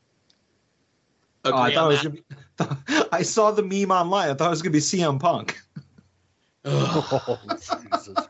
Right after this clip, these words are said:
Speaker 3: Christ.
Speaker 2: Uh, I know we have A J versus Finn Balor in a singles match.
Speaker 1: Yep.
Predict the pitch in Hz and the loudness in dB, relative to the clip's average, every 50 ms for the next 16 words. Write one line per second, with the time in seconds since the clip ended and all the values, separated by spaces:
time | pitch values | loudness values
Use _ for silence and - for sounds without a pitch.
0 | - - - 320 104 - - - - - - - - - - - - - - _ | -6 -6 -6 -6 -4 -4 -4 -4 -4 -6 -10 -12 -12 -12 -14 -14 -16 -16 -14 _
1 | - - - - _ - - - _ - - - _ _ - - - _ _ _ | -8 -8 -8 -8 _ -10 -10 -8 _ -12 -12 -12 _ _ -14 -14 -14 _ _ _
2 | _ _ _ _ _ _ 147 147 151 147 147 - 156 160 175 185 196 208 208 214 | _ _ _ _ _ _ 0 2 2 2 0 0 -2 -4 -2 2 4 4 4 4
3 | 240 226 196 190 196 190 185 180 170 151 160 - _ _ - 180 180 196 196 165 | 2 -4 -4 -4 -2 -2 -2 -2 -4 -4 -8 -16 _ _ -2 0 0 0 0 0
4 | 170 208 196 190 190 196 190 185 175 156 156 175 170 170 165 - - 170 160 147 | 0 0 2 2 4 2 2 0 0 0 2 2 2 2 2 2 2 2 2 4
5 | 143 - - - 175 170 170 151 160 151 156 151 151 156 156 151 147 143 - 147 | 2 -2 0 0 2 2 2 2 0 0 0 -2 -2 -2 -2 -2 -4 -2 0 0
6 | 143 131 - - - 123 120 110 104 107 143 - - - - - - _ _ _ | 0 0 -2 -4 -6 -6 -6 -4 -4 -4 -4 -6 -6 -8 -8 -10 -14 _ _ _
7 | _ _ _ _ _ _ _ _ _ _ _ _ 127 120 113 - - | _ _ _ _ _ _ _ _ _ _ _ _ 0 2 2 0 -2